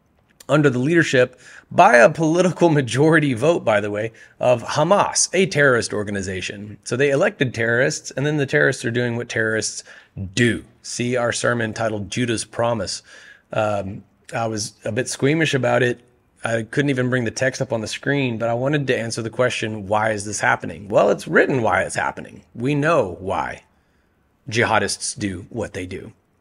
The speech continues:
And regardless of what a more educated Islamic scholar might do with the texts that I gave in this sort of barrage fashion, I'm an expositor of the true word of God.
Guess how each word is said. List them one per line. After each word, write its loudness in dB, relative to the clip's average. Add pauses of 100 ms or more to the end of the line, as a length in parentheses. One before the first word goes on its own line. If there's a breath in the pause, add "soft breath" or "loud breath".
(260)
And 0
regardless 4 (640 loud breath)
of 4
what -2 (440)
a -2
more 0
educated 2 (600)
Islamic 0
scholar 4
might -2
do 0
with -2
the -6
texts -2
that -4 (220)
I 0
gave 0
in -2
this -4
sort -2
of -6
barrage 2
fashion, -2
I'm -6
an -6
expositor -2
of -8
the -8 (120)
true -2
word -4
of -10
God. 0